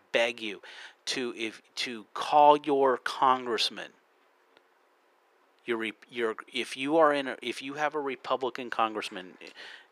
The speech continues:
call your Republican congressman. If you are in a state, call your, and it, maybe he's not your congressman or she's not your congressman,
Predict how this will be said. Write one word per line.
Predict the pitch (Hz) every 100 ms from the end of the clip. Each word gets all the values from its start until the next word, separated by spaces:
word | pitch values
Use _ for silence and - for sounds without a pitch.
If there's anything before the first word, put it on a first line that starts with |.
| -
call | - 139 135 139 147
your | 143 120
Republican | 117 - 127 123 - 113
congressman. | - 104 101 92 85 73 - - - - - - -
If | 131 -
you | 147
are | 165 160
in | 147
a | 120
state, | - - 151 127 87 _ _ -
call | - 156 170
your, | 160 139 113 - - - _
and | 117
it, | 113 113 -
maybe | 117 131 139
he's | 175 143
not | 156 151
your | 139 160
congressman | - 127 104 95 - 71 - _ -
or | 104
she's | - - 143 135
not | 131 120 110
your | 127
congressman, | 127 120 104 82 -